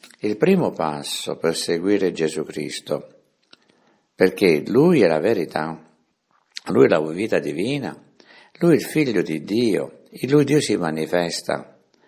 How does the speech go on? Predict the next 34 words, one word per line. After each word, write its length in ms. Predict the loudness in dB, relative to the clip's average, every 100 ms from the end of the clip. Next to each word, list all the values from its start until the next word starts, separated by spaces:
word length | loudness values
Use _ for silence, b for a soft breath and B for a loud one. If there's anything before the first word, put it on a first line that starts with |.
| b b b b b
Quindi 340 | 4 4 4
chi 220 | 4 6 6
vuole 340 | 4 2 0
seguirlo 1000 | -2 -4 -4 -4 -4 -6 -6 -8 -8 _ b b b b
deve 340 | 2 4 6
deporre 720 | 6 4 2 -2 -4 -6 -8 -8
tutto 380 | -8 -8 -8 -8
ciò 360 | -8 -10 -10
che 180 | -4 -4
è 80 | -2
contrario 760 | -4 -4 -4 -4 -4 -4 -4
a 40 | -6
Dio. 360 | -6 -8 -6
Infatti 380 | -6 -2 -2 0
abbiamo 220 | -4 -6
visto 160 | -6 -6
più 180 | -4 -2
volte 560 | 0 0 -2 -8 -8 b b b b b b
come 260 | 0 2
il 100 | 0
peccato 640 | -2 -8 -2 -2 -2 -4 -4
lo 120 | -4
dobbiamo 420 | -4 0 -2 -2
concepire 600 | -4 -6 -2 -2 0 -2
non 200 | -2 -6
come 260 | -4 -4 -4
semplice 600 | 0 -2 0 -2 -2 -2
trasgressione 880 | -4 -6 -4 -6 -6 -2 -2 -2 -4
di 100 | -6
qualche 440 | -4 -4 -4 -6
precetto, 600 | -2 -4 0 0 0 -4
di 120 | -4 -2
qualche 380 | -4 -4 -8
comandamento, 1000 | -6 -6 -4 -2 -2 -2 -4 -6 -8 -10